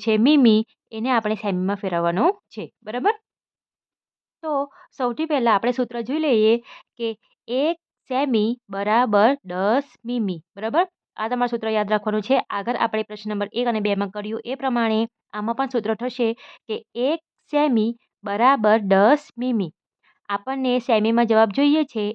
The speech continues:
એટલે તમારે મીમીનું સેમીમાં રૂપાંતર કરવા માટે શું કરવું પડશે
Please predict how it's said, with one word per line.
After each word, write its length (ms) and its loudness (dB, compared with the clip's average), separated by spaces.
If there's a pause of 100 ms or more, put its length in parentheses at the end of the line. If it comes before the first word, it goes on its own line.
એટલે 200 -8
તમારે 360 2 (460)
મીમીનું 600 0
સેમીમાં 480 2 (260)
રૂપાંતર 460 -4
કરવા 180 0
માટે 200 -4
શું 140 -8
કરવું 240 0
પડશે 300 -4